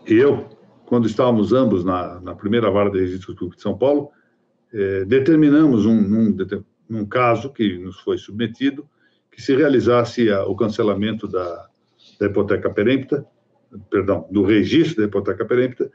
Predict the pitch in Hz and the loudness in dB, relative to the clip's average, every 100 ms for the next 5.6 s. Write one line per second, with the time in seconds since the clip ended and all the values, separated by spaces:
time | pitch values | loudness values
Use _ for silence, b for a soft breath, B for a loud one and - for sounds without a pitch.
0 | b b b _ - 123 120 117 120 113 | b b b _ -6 0 2 2 2 2
1 | 98 117 113 110 104 101 - 104 107 95 | 2 0 0 0 0 -2 -4 -4 -2 -2
2 | 98 104 110 117 107 - - - - _ | -2 -4 -2 0 0 -4 -12 -14 -20 _
3 | b b b b _ - 127 123 143 135 | b b b b _ -6 -4 0 2 4
4 | 120 110 101 - 110 113 147 131 110 104 | 4 2 0 -2 0 2 2 2 0 0
5 | 101 98 104 104 101 87 | 0 0 0 0 -2 -6